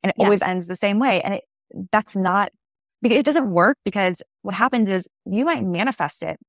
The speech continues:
Speaker 1: but the universe knows that that's not really for you. And so
Speaker 2: Yeah.
Speaker 1: it's gonna keep dropping, like, bombs about, like, why it's not gonna work. And it, at first it might be a pebble, but then it's gonna be a boulder to be like, "This is not it.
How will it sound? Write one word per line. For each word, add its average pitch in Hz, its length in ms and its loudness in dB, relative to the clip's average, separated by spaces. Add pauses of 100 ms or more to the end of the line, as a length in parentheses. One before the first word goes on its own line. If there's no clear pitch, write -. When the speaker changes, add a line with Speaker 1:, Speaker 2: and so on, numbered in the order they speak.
(640)
Speaker 1:
but 185 200 -4
the 208 60 0
universe 214 460 2 (220)
knows 190 640 0
that 180 300 0
that's 185 260 -6
not 170 160 -4
really 165 180 -8
for 95 120 -4
you. - 180 -6 (520)
And 196 140 -4
so 220 80 2
Speaker 2:
Yeah. 202 60 4
Speaker 1:
it's 185 100 -4
gonna 190 220 -2
keep 202 320 -8
dropping, 269 640 2 (340)
like, 190 240 2
bombs 202 380 2
about, 202 160 2
like, 190 120 0
why 170 200 2
it's 185 140 -8
not 185 120 -6
gonna 180 140 -4
work. 175 380 0
And 208 120 -2
it, - 100 -8
at - 120 -8
first - 160 -6
it 247 40 -4
might 202 120 -4
be 185 80 -2
a 170 60 -2
pebble, 185 420 0 (300)
but 185 120 -4
then 185 140 0
it's 185 120 -8
gonna 180 160 -6
be 170 100 0
a 165 40 0
boulder 196 380 2
to - 100 -10
be 175 60 -2
like, 170 200 -2
"This 185 180 -8
is 202 100 -6
not 170 320 -2
it. - 200 -4